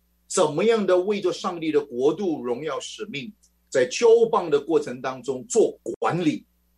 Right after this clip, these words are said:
能够呢看得远，然后思想、祷告、identify 以后呢，然后呢就有一些的时间的计划。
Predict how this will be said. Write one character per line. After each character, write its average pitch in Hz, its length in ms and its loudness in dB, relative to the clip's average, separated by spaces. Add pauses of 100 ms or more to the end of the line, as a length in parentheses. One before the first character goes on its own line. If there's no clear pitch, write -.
(280)
能 151 300 -2
够 185 220 2
呢 151 240 2 (260)
看 220 300 -2
得 175 100 2
远， 127 320 -6 (540)
然 135 160 -6
后 160 100 -2
思 202 340 -4
想、 139 320 -8 (320)
祷 147 220 0
告、 185 340 -2 (600)
identify 175 600 -2
以 123 60 -8
后 131 220 -4
呢， 120 260 -6
然 131 160 -6
后 147 220 2
呢 139 120 -6
就 156 200 -8
有 123 180 0
一 - 100 -8
些 151 240 0
的 123 120 0
时 123 360 -6
间 139 240 -2
的 110 120 -4
计 120 180 -8
划。 110 240 0